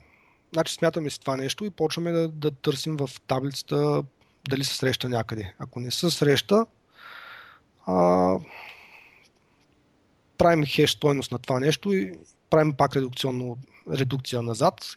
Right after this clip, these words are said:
пак търсим в таблицата, докато не срещнем някъде в самата таблица, а, редуцирана стойност, която съвпада с това, което току-що си получил.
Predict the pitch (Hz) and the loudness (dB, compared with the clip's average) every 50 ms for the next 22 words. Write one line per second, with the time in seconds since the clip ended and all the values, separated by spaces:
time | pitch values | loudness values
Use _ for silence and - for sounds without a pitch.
0 | _ _ _ - 175 - - - 151 127 - - 131 120 113 - - 131 120 120 | _ _ _ 0 0 0 2 0 0 0 0 -4 -6 -8 -8 -6 -2 -2 -2 -2
1 | 123 - - 208 180 190 - 190 - - 190 190 190 175 156 147 135 - - - | -4 -6 -6 -4 -4 -2 -4 -4 -4 0 0 0 2 4 2 2 2 2 2 4
2 | 170 175 170 - 170 156 147 147 151 156 - - 135 127 131 131 - - - - | 6 6 4 2 0 -2 0 2 2 2 2 0 -4 -2 -4 -6 -8 -10 -16 -18
3 | _ _ _ _ _ _ _ _ _ _ _ _ _ _ _ _ - - - - | _ _ _ _ _ _ _ _ _ _ _ _ _ _ _ _ -18 -18 -16 -14
4 | - - - - - - - - _ - - - 160 156 156 156 143 139 127 - | -12 -12 -12 -12 -14 -14 -16 -18 _ -8 0 2 4 6 6 4 4 0 2 2
5 | 151 147 135 135 127 - - 190 196 202 202 _ - _ - 151 151 156 156 160 | 2 2 2 0 -4 -2 0 2 2 2 0 _ -16 _ -6 -4 -2 -2 -2 -2
6 | 160 160 156 160 160 156 156 156 156 156 156 156 156 160 160 156 147 _ _ _ | -2 -2 -2 -2 -2 -2 -2 -2 -2 -2 -2 -2 -2 -2 -2 -4 -6 _ _ _
7 | _ _ _ _ _ _ _ _ _ _ _ _ _ _ _ _ _ _ _ _ | _ _ _ _ _ _ _ _ _ _ _ _ _ _ _ _ _ _ _ _
8 | _ _ _ _ _ _ _ _ _ _ _ _ _ _ _ _ _ 160 151 143 | _ _ _ _ _ _ _ _ _ _ _ _ _ _ _ _ _ 6 6 6
9 | 135 135 - 190 180 175 156 147 - - - 170 170 165 147 - - 143 135 - | 4 4 4 6 6 6 6 4 2 2 2 4 4 4 2 2 0 0 0 0
10 | 123 - - - 143 143 139 131 - 143 135 - - - - - - 123 127 - | -6 -4 2 4 4 4 4 2 -2 -4 -4 -4 -6 -6 -8 -4 -4 -4 -2 -2
11 | 131 131 - - - _ - 131 - - - 123 - - - _ _ - 117 110 | -4 -4 -4 -14 -20 _ -8 -8 -8 -6 -6 -8 -8 -8 -10 _ _ -14 -10 -8
12 | - - | -8 -8